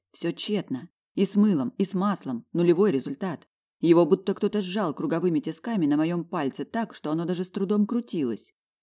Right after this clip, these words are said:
Юлька недовольно засопела в ожидании моего ответа, и я сказала: "У человека должна быть мечта.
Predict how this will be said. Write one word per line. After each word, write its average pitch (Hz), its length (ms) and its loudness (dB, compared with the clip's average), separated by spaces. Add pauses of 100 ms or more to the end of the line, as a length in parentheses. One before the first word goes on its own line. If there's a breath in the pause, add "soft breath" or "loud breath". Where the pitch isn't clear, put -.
(220)
Юлька 175 340 6
недовольно 147 480 2
засопела 151 520 -6
в 120 60 -4
ожидании 139 420 0
моего 139 300 2
ответа, 139 460 -6 (260)
и 160 100 -2
я 165 140 -2
сказала: 143 560 -8 (540)
"У 214 40 2
человека 220 460 4
должна 220 340 4
быть - 160 2
мечта. 131 460 -4